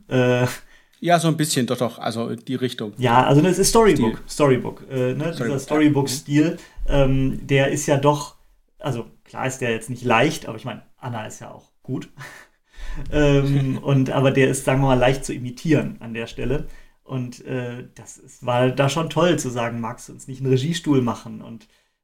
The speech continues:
Speaker 1: ähm, dann haben wir zum Beispiel auch echt eine Menge, finde ich, also bei Klappe und Action bin ich echt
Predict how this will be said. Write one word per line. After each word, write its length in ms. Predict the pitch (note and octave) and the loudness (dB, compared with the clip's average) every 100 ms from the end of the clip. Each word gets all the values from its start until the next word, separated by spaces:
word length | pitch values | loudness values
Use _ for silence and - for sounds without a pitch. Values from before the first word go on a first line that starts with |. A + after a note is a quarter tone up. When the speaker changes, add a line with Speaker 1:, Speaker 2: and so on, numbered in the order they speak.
| _ | _
Speaker 1:
ähm, 640 | C3+ B2+ A#2+ A#2+ B2 - _ _ _ _ | -4 -2 -2 -6 -8 -12 _ _ _ _
dann 280 | C#3 B2+ B2 | -6 -4 -2
haben 120 | C#3+ | 2
wir 140 | D3 D3 | 2 2
zum 140 | C#3+ | -4
Beispiel 140 | - | -6
auch 240 | - C#3 - _ _ _ | -10 -14 -18 _ _ _
echt 240 | - - | -20 -16
eine 80 | C#3 | -6
Menge, 260 | C#3+ F#3 G#3 | -2 2 2
finde 220 | F3 D#3+ | 0 -8
ich, 120 | - - | -12 -10
also 340 | C3+ C3 - - _ | -4 -4 -6 -18 _
bei 120 | C#3 | -14
Klappe 260 | B2+ G3 G#3 | 2 2 2
und 60 | - | -2
Action 300 | - - F3+ | -4 -6 -6
bin 80 | |
ich 120 | E3 - | -8 -10
echt 240 | F3+ | -12